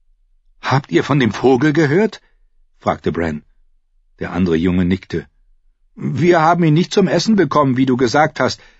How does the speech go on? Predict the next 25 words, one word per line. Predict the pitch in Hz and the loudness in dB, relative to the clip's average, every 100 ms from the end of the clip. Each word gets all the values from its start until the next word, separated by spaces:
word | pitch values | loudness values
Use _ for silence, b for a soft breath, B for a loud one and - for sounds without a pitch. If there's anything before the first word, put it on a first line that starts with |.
| b b _ | b b _
Es | 147 123 135 | -6 -2 2
war | 175 | 2
ein | 180 135 | 2 2
Brief | 165 202 | 2 0
von | - 151 | 0 2
Robb, | 139 208 - _ _ _ - | 2 2 -2 _ _ _ -4
und | 120 147 | -2 2
wir | 151 | 2
haben | 185 190 | 2 2
den | 170 120 | 2 2
Vogel | 151 131 127 | 2 2 0
nicht | 110 | 0
verspeist, | 127 - 151 143 - | -2 0 0 0 0
sondern“ | 139 139 131 117 _ _ _ _ _ _ - - | 0 2 0 -2 _ _ _ _ _ _ -18 -8
„Die | 101 | -8
grünen | 101 82 117 127 104 | -6 -2 0 2 0
Träume | - - 82 120 143 | -2 -6 -2 0 2
nehmen | 127 123 123 | 2 4 4
manchmal | 113 120 139 131 123 - | 4 2 -2 -4 -4 -4
eigentümliche | 113 156 143 - 143 160 139 - 110 | -2 0 0 0 0 2 0 -2 -4
Gestalt | 127 - 120 190 - | -4 -4 -2 -2 -2
an“, | 104 107 87 _ _ _ _ | -2 0 0 _ _ _ _
gab | 76 76 | -18 -8
Joyen | 98 87 87 80 | -2 0 0 -2
zu. | - 95 | -6 -8